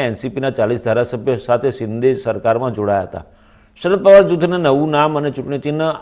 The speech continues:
બુધવારે બપોરે ત્રણ વાગ્યા સુધીમાં ફાળવવામાં આવશે. ચૂંટણી પંચના કહેવા પ્રમાણે શરદ પવાર જૂથ સમયસર બહુમતી સાબિત કરી શક્યું નથી. રાજ્યસભાની છ બેઠકો માટે ચૂંટણીની મ-, મ-, સમયમર્યાદાને ધ્યાનમાં રાખીને શરદ પવાર જૂથને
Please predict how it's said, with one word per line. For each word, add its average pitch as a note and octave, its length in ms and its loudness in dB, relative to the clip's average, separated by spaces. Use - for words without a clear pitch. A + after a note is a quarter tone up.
બુધવારે B2+ 400 4
બપોરે C#3 360 2
ત્રણ C3 280 -2
વાગ્યા C3 260 4
સુધીમાં C3 420 -2
ફાળવવામાં A2+ 600 2
આવશે. A#2+ 260 0
ચૂંટણી C3+ 280 -6
પંચના C#3 260 -2
કહેવા C#3 200 4
પ્રમાણે D#3 380 0
શરદ F3+ 260 6
પવાર F3 300 8
જૂથ D#3 360 0
સમયસર D3+ 540 2
બહુમતી C3+ 440 2
સાબિત C3 340 0
કરી C#3 140 2
શક્યું D3 260 -4
નથી. F3+ 240 0
રાજ્યસભાની D#3+ 680 2
છ - 40 -6
બેઠકો C#3 460 2
માટે C3+ 400 0
ચૂંટણીની C3+ 500 -4
મ-, A#2+ 320 -4
મ-, A#2 200 -6
સમયમર્યાદાને C3+ 640 2
ધ્યાનમાં B2 320 0
રાખીને C#3 300 0
શરદ A#2+ 240 -4
પવાર C3 220 2
જૂથને C#3+ 340 -4